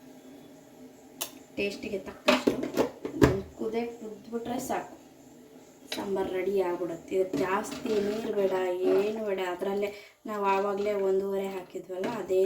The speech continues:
ನೀರು. ಈಗ ಒಂದು ಸ್ವಲ್ಪ ಅದು ಇದು ಹಾಕಿ ಹೊರ್ದಿದ್ದು ಅದೊಂದು ಸ್ವಲ್ಪ ನೀರು ಅಷ್ಟೇ. ಇಷ್ಟಿದ್ರೆ ಸಾಕು ನೋಡಿ, ತುಂಬ ಚೆನ್ನಾಗಿ ಬರುತ್ತೆ. ಇದು ಕುದೀಲಿ.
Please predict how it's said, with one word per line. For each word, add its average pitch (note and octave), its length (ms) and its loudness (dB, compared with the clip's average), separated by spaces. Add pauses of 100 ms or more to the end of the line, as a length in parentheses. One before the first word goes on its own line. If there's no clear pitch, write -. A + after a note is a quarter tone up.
(140)
ನೀರು. F3+ 340 2 (600)
ಈಗ A3+ 200 -4 (100)
ಒಂದು G3+ 140 -4
ಸ್ವಲ್ಪ A3+ 240 0 (140)
ಅದು A3 160 0 (520)
ಇದು G3+ 220 0
ಹಾಕಿ F#3+ 380 -2 (640)
ಹೊರ್ದಿದ್ದು F#3+ 600 2 (160)
ಅದೊಂದು F#3 300 0
ಸ್ವಲ್ಪ E3 240 -6 (140)
ನೀರು E3 200 -2 (100)
ಅಷ್ಟೇ. - 220 -10 (1080)
ಇಷ್ಟಿದ್ರೆ G#3 440 -4 (100)
ಸಾಕು E3 300 -10
ನೋಡಿ, - 180 -12 (680)
ತುಂಬ G3+ 140 -2 (160)
ಚೆನ್ನಾಗಿ F#3 320 0
ಬರುತ್ತೆ. - 360 -2 (140)
ಇದು F#3+ 120 -2 (160)
ಕುದೀಲಿ. G#3 440 2